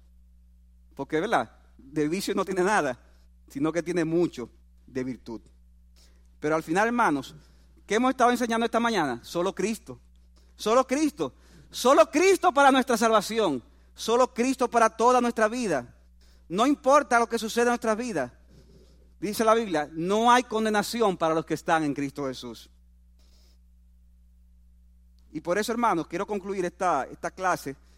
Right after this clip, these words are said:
llevándote a reflex-, a reflexionar el hecho de que ese Cristo que murió y resucitó, intercede por los cielos, dice que estará con nosotros todos los días hasta el fin del mundo.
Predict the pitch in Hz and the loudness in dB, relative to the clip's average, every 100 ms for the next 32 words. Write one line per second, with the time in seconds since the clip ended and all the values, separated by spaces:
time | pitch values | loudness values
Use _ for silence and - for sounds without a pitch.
0 | _ _ _ - 147 185 190 208 208 202 | _ _ _ -6 0 2 0 -2 -4 -6
1 | 196 - 175 175 170 160 185 196 156 156 | -8 -10 -8 -8 -8 -2 -2 0 -4 -4
2 | 156 151 139 - _ - - _ - - | -8 -6 -10 -12 _ -20 -20 _ -16 -4
3 | 185 247 233 233 226 - 151 156 _ - | -2 -2 -2 -2 -4 -6 -10 -12 _ -20
4 | - - _ _ _ - - 156 156 160 | -20 -20 _ _ _ -20 -8 -2 0 0
5 | 208 220 202 208 175 135 127 - _ - | 0 -2 -4 -8 -6 -6 -8 -20 _ -20
6 | - _ - 143 143 139 175 196 202 180 | -20 _ -8 -6 -4 -4 -4 -4 -6 -4
7 | 160 160 208 170 160 - 156 175 196 185 | -4 -4 -6 -8 -6 -2 -2 -2 -4 -6
8 | 180 160 147 127 143 156 170 160 165 151 | -6 -6 -8 -14 -8 -6 -4 -4 -6 -8
9 | 151 156 156 196 127 | -10 -8 -8 -8 -12